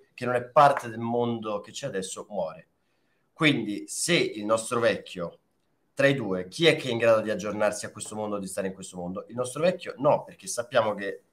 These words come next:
trova il Game Boy e utilizza il Game Boy. Quindi automaticamente il nostro vecchio è quello che subisce la fascinazione, subisce il desiderio,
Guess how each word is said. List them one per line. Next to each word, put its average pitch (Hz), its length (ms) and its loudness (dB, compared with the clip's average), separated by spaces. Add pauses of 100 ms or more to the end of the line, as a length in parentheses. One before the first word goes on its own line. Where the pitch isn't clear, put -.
(680)
trova 117 200 4
il 117 80 2
Game 131 160 -2
Boy 160 500 4 (100)
e 104 120 -8
utilizza 98 460 2
il 90 60 -4
Game 90 160 -4
Boy. 82 380 -8 (640)
Quindi 139 260 2
automaticamente 143 1300 2 (300)
il 110 80 -8
nostro 113 300 -2
vecchio 117 380 0
è - 40 -10
quello 104 220 -4
che 101 120 -6
subisce 98 440 -8
la 101 80 -6
fascinazione, 98 720 -6
subisce 95 560 -8
il 87 200 -6
desiderio, 98 840 0